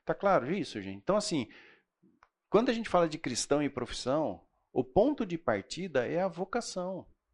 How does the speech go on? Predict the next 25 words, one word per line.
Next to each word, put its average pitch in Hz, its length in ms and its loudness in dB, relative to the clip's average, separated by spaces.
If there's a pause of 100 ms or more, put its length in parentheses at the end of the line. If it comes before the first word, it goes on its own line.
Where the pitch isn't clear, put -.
(1300)
Depois 269 360 6
que - 60 -14
você 247 240 0
entendeu 170 920 2
quem 220 220 0
você 185 360 -4
é, 127 320 0
quais 139 240 -4
são 165 180 -4
suas 156 600 -6 (340)
potencialidades, 123 1120 0
quais 135 220 0
são 147 200 -4
suas 127 300 -4
limitações, 143 1120 -2 (680)
você 170 380 0
vai 214 260 4
pra 180 160 0
um 120 300 -2 (260)
repertório 151 800 4
de 147 100 -4
profissões 151 640 -4
onde 175 260 -2
você 190 320 -2
vê 185 400 -2